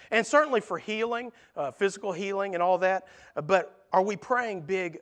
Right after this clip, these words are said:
bold prayers? At the Bullard Church of Christ, we need to pray big, bold prayers, not little rinky-dink prayers. God has put us here to do this work and been here since what?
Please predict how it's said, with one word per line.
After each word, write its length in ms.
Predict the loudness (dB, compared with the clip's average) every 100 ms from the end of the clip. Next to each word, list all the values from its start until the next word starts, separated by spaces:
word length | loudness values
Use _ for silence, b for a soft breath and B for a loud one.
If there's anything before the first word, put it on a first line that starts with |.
| -6
bold 360 | 0 0 -2
prayers? 640 | -6 -2 -2 -4 -10 -20 _ b b -8
At 120 | -4
the 80 | -2
Bullard 340 | -2 0 -2
Church 220 | -4 -4
of 100 | -6
Christ, 560 | -4 -4 -2 -6 -12 _ b b
we 140 | -4
need 120 | -2 -4
to 80 |
pray 240 | -6 -4 -6
big, 500 | -6 -8 -8 -12 -16 b b -6
bold 560 | -4 -2 -4 -6 -10 _ -20
prayers, 840 | -8 -8 -6 -6 -8 -14 -20 -20 _ b b b
not 260 | 0 0
little 480 | 0 -2 0 -4 -6 b b
rinky-dink 640 | -8 -8 -8 -10 -10 -10
prayers. 360 | -10 -4 -4 -4 B B B
God 320 | 0 2 0
has 260 | 0 -2 -4 -6
put 240 | -6 -2
us 240 | -4 -6
here 400 | -10 -8 -8 -12 _ b b b
to 140 | -6
do 380 | -6 -4 -4 -4
this 280 | -2 -2 -2
work 300 | 0 2 2
and 140 | -4
been 160 | -6 -4
here 180 | -2 -4
since 320 | -4 -8 -4
what? 220 | -2 -2